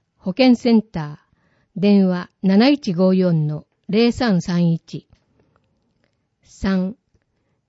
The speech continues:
来て、見て、触れて、やっぱり福祉、丸ごとフェスタ。日時、十一月二十日、水曜、十二時三十分から十六時。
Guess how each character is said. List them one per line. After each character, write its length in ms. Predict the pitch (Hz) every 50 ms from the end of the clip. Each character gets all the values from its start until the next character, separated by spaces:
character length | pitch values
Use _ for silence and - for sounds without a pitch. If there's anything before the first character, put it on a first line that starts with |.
| _ _ _ -
来 100 | - -
て、 320 | - 285 240 202 190 -
見 140 | - 208 233
て、 240 | 226 - 196 175 170 -
触 120 | - -
れ 140 | 190 202 214
て、 340 | 208 - 190 180 185 - _ _
や 140 | - 180 170
っ 40 | - _ _
ぱ 100 | - 311
り 100 | 269 247
福 260 | 208 - - - - 185
祉、 340 | - - - - 151 - _ -
丸 240 | - 170 175 196 214
ご 100 | 285 277
と 140 | - 240 -
フ 80 | 240
ェ 40 | 202
ス 140 | - - -
タ。 140 | - - _ _ _ _ _ _ _ _ _ _ _ _ _ _ _ _ _ _ _ _
日 300 | - 220 247 - 220 180
時、 260 | 143 - 160 165 - _ _ _ _ _ _ -
十 200 | 180 160 233 233
一 200 | 247 233 - 254
月 240 | 233 220 214 - 226
二 160 | 190 202 196
十 140 | - - -
日、 220 | _ - 180 175 - _ _ -
水 400 | - - - 220 208 208 208 202
曜、 320 | 190 170 151 151 - _ _ _ _ _ _ _ _ _ _ _ _ -
十 220 | 208 165 208 240
二 160 | 262 277 294 277
時 100 | 180 180
三 260 | - 220 208 220 208
十 120 | 185 233 226
分 280 | _ - 185 170 160
か 120 | - 175 156
ら 120 | 160 156
十 260 | 143 139 - 202 214 208
六 280 | 202 202 202 214 196
時。 240 | 143 - 160 - _